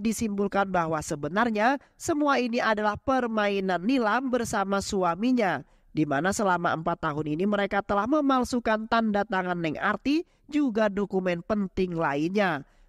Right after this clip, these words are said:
Dan dikarena hal itu juga, Neng Arti ditangkap dan menerima suap. Akan tetapi, hal mengejutkan terjadi.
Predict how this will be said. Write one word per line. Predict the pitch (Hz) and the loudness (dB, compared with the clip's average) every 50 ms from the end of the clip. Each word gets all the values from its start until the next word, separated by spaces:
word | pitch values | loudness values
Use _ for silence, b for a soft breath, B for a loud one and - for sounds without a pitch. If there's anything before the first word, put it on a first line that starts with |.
| _ _ | _ _
Dan | - 285 277 262 262 262 269 262 | 0 2 2 4 4 2 0 0
dikarena | 233 247 226 - 214 202 202 196 202 196 190 185 | 0 0 0 0 0 0 0 0 0 0 0 0
hal | 190 190 175 - | 0 0 0 0
itu | - - 220 208 - - 202 208 | -2 -2 -4 -4 -2 -4 -4 -2
juga, | 175 175 170 160 151 170 196 220 | 0 0 0 0 0 0 0 2
Neng | 233 - 190 208 | 2 2 0 0
Arti | 202 - - 233 | 0 0 -2 0
ditangkap | 214 214 214 - - 226 220 214 - 240 240 254 | 2 2 2 2 2 0 0 0 0 -2 -2 0
dan | 233 254 254 262 | 0 0 0 0
menerima | 262 269 269 262 262 262 247 254 254 247 | 0 0 0 0 0 2 2 2 2 2
suap. | - 277 262 269 262 247 208 - _ _ _ - - - - _ | 0 0 2 4 4 4 4 2 _ _ _ -20 -20 -20 -20 _
Akan | - 185 190 - 220 226 | -2 -2 0 2 2 0
tetapi, | 226 233 226 - 226 226 226 277 262 254 | 0 0 0 0 0 2 2 2 0 2
hal | 247 254 262 262 262 | 2 2 0 0 0
mengejutkan | 269 269 277 269 226 220 254 254 - _ 285 269 262 262 | 0 0 0 -2 -2 -2 -4 -4 -2 _ 2 2 2 2
terjadi. | 247 - 247 247 202 254 277 294 262 277 254 190 | -2 -4 -4 -2 0 0 0 2 2 0 0 -2